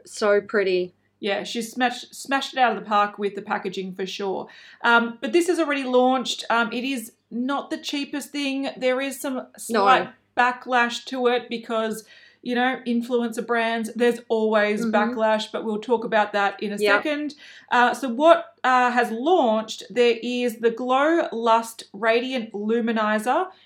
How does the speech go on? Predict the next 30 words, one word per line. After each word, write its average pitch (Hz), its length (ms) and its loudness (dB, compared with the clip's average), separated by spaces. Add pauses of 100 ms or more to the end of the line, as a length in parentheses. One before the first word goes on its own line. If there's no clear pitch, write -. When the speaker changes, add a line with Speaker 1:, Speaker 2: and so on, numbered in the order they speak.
(200)
Speaker 2:
It's 240 160 -8
available 240 500 2
in 214 240 -2
seven 247 420 -2
shades 214 500 0
and 214 120 -4
it's 214 160 -10 (180)
forty-five 214 920 -2
U 190 240 -2
S 196 160 -8
dollars. 226 480 -2 (300)
So - 160 -8
they're 247 80 4
saying 277 320 0
that 254 80 -10
this 277 140 -8
is 226 140 -10
packed 277 420 -2
with 240 280 -6
ultrafine 262 800 0
pearl 233 380 0
and 208 200 -4
skin-loving 240 840 -4
mix 208 280 -8
of 202 180 -6
squalane, 269 840 0 (300)
glycerin, 277 520 0
and 220 360 -2
porcelain 240 720 -2
flower. 226 540 2